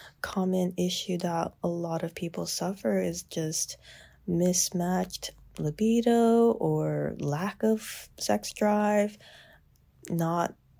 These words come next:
getting what they want from their partners. And, you know, you don't have to go out and find it somewhere else. You can have all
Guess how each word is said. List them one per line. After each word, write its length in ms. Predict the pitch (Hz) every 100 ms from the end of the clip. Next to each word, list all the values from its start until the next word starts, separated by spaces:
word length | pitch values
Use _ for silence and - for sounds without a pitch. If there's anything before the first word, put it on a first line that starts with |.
| -
getting 360 | - 180 190 185
what 140 | 185
they 140 | 170
want 540 | 170 170 180 185 190 190
from 240 | 180 170
their 180 | 165 156
partners. 720 | - 208 202 214 202 196 196
And, 480 | 196 185 180 175 175 - _ _ _ _
you 120 | 190
know, 140 | 180 175
you 120 | 208
don't 100 | 254
have 100 | 226
to 80 | 160
go 220 | 160 156
out 260 | 160 165 -
and 300 | 156 147 147 _
find 380 | - - 139 151
it 140 | 151
somewhere 380 | - 151 147 139
else. 540 | 139 139 175 220 - - - - _ _ _ _ _ _ _ _ _ -
You 320 | 185 175 196
can 160 | 240 226
have 260 | 220 220
all 600 | - 196 208 226 233 240